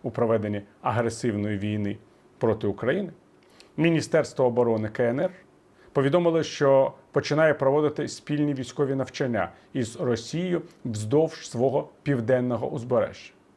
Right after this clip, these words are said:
Міністерство оборони зазначило, що російські кораблі вже прибули до Чаньцзянь у провінції Гуандун для того, щоб взяти участь у навчаннях «Спільне море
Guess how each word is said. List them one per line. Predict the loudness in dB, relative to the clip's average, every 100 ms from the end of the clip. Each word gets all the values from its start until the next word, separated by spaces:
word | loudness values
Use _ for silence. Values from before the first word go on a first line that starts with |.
| _ -20 -16 -2
Міністерство | 0 2 2 4
оборони | 6 6 4 0 -4 -16 _
зазначило, | 4 4 6 0 2 2
що | 2 4 4 4
російські | 2 0 -4 -4 -2
кораблі | 0 0 0 -2
вже | 2 2
прибули | 2 2 2 2 2
до | 4 4 4 0
Чаньцзянь | 2 2 2 4 2 2 -6 _ _
у | -2
провінції | 0 0 -2 0 2
Гуандун | 6 6 6 2 0 0
для | 2
того, | 4 2
щоб | 0 -2
взяти | 2 4 4 0
участь | -2 -4 -4
у | 0
навчаннях | 0 0 2 2 0
«Спільне | -4 -2 0 2 2
море | 4 6